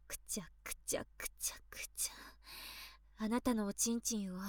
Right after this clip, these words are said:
私のおっぱいでしごいている音ですよ。ほら、もっとよく見てください。私のおっぱいでしごかれる。あなたのおちんちん。その先端から溢れ出すネバネバした粘液。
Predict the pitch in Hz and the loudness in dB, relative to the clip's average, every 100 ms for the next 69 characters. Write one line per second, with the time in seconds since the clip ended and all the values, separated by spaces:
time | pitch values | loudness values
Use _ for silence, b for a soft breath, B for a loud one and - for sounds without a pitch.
0 | 196 - B B B - 226 262 269 262 | -4 -8 B B B 2 6 8 8 10
1 | 294 - 254 202 - 214 220 262 240 185 | 8 8 6 8 6 6 6 4 2 0
2 | 165 - 208 226 - - - - - B | -4 0 2 2 0 -4 -16 -18 -12 B
3 | B B B B B B B B B - | B B B B B B B B B -6
4 | 208 196 - - - - 240 - 214 233 | -4 -4 -8 -20 -10 4 6 6 6 6
5 | - 240 262 247 208 190 - 190 190 - | 4 2 4 0 0 0 0 -2 -4 -12
6 | B B B B B 240 277 277 277 302 | B B B B B 6 8 10 8 8
7 | - 233 202 - 214 220 - 226 233 214 | 8 6 6 4 4 0 -2 -4 -4 -8
8 | - - - - - - - 220 240 226 | -12 -20 -20 -20 -20 -8 -2 0 2 2
9 | 190 190 - 226 - - 202 - b b | 2 0 0 -2 -2 -6 -6 -20 b b
10 | b b b b - 202 202 220 214 - | b b b b -2 0 2 2 2 4
11 | 220 220 226 208 220 226 226 226 - 175 | 2 6 8 8 6 2 4 2 0 -4
12 | B B B B 269 285 277 208 190 - | B B B B 8 10 10 6 0 -2
13 | 190 202 220 208 - 180 | 0 0 0 -2 -4 -8